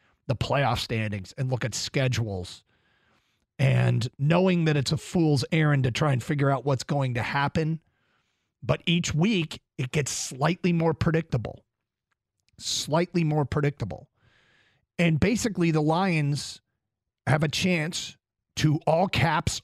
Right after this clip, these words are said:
earn the two or the one seed. They play three playoff teams to wrap up this year, Minnesota twice and Dallas. If you go three and oh,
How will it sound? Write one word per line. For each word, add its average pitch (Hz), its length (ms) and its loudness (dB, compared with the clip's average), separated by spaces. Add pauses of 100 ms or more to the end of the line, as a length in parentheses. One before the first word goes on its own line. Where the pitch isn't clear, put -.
(160)
earn 196 580 4 (340)
the 143 140 2
two - 240 2
or 185 100 2
the 151 80 2
one 165 280 0
seed. 90 420 -8 (1400)
They 180 220 2
play 151 640 0 (260)
three 226 400 -2
playoff 180 440 0
teams 127 340 -2
to 151 100 -4
wrap 143 260 0
up 156 140 -2
this 151 200 -2
year, 123 140 0
Minnesota 151 440 0
twice 175 300 0
and 170 100 -2
Dallas. 98 480 -6 (2000)
If 147 200 2
you 170 300 2
go 254 160 2
three 269 280 2
and 311 100 2
oh, 220 220 0